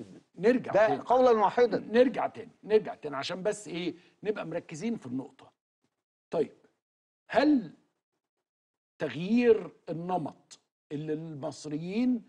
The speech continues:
Speaker 2: متعودين عليه واللي الحكومة متعودة عليه، ان هو بيدي دعم للمواطن على عشرات السنين،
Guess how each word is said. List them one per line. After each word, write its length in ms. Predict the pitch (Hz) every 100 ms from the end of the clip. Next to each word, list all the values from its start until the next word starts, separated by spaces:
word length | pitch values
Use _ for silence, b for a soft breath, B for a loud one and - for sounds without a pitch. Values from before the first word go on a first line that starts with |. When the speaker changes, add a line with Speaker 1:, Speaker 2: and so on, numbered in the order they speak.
| b b b
Speaker 2:
متعودين 680 | 165 160 165 160 170 180 214
عليه 460 | 147 156 208 269 320
واللي 300 | 285 220 165
الحكومة 580 | 135 - 156 202 208 185
متعودة 580 | 170 - 160 175 185
عليه، 520 | 147 175 233 294 262 -
ان 120 | 170
هو 200 | 185 202
بيدي 540 | 160 196 220 185 185
دعم 440 | 160 170 - 92 - _ _ _ _
للمواطن 800 | 175 196 185 170 156 120 110 92 _ _ _ _ _ _ _ _ -
على 200 | 175 190
عشرات 800 | 185 175 190 170 185 233 285 214
السنين، 520 | 190 - 147 123 104